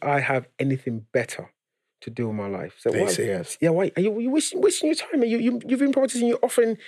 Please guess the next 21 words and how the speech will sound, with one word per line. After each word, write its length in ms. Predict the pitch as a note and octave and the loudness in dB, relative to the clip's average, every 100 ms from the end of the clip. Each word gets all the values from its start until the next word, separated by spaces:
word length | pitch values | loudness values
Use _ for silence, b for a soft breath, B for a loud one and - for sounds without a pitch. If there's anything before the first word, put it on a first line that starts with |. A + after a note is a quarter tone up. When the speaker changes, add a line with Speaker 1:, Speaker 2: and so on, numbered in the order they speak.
| B B - | B B -2
Speaker 1:
ridiculous 400 | F#3+ G#3+ G#3 G3 | 0 4 4 4
amount. 280 | G3 F#3 B B | 4 2 B B
And 120 | - A3+ | 2 2
it 60 | |
just 360 | A3+ C4+ - - b b _ _ _ | 4 2 2 -2 b b _ _ _
ran 220 | B2+ F#3 F#3 | 0 2 4
his 140 | D#3+ | 4
mouth. 600 | C#3+ F3 D3+ - - - - _ _ _ _ _ _ _ | 4 4 2 0 -6 -10 -16 _ _ _ _ _ _ _
And 140 | C#3+ D3 | 2 4
I'm 80 | |
not 100 | E3+ | 4
gonna 120 | F#3 C3 | 4 4
lie, 200 | C3+ B2+ | 4 4
yeah, 260 | F#2 F2 F#2 C3 _ _ _ _ | 0 -2 -6 -10 _ _ _ _
you 120 | A#2+ | -2
know, 240 | C3 A#2+ A#2+ _ _ _ _ _ _ _ | 0 0 -4 _ _ _ _ _ _ _
I 80 | - | -6
sat 340 | - - F#3 | -2 0 2
in 80 | D3 | 2
the 80 | - | 0
car. 480 | - - C3 A2 | -4 0 2 2